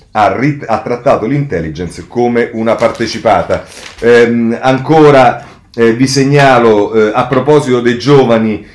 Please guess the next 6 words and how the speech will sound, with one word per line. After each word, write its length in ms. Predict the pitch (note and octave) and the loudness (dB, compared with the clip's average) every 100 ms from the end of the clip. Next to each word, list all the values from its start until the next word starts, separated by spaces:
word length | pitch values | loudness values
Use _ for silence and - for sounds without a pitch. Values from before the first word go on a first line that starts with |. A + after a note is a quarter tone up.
| - | -8
eh, 340 | A2 A2 G#2+ G2+ | 0 2 2 -2
sull'Avvenire, 1040 | - D3 B2+ A#2 C3+ D3 C3+ A2+ G#2+ G2+ | -2 0 0 0 -2 0 0 0 0 -2
il 340 | B2 B2+ A#2+ A2 | -6 -4 -4 0
Papa 440 | C#3+ C3+ - G#2+ | 2 2 2 -2
che 400 | G2 A#2 A2 G#2 | -2 -6 -6 -8
denuncia 800 | G#2 C3 D3 C#3+ G#2+ A2+ F#2+ - | -4 0 2 0 -2 -2 -4 -6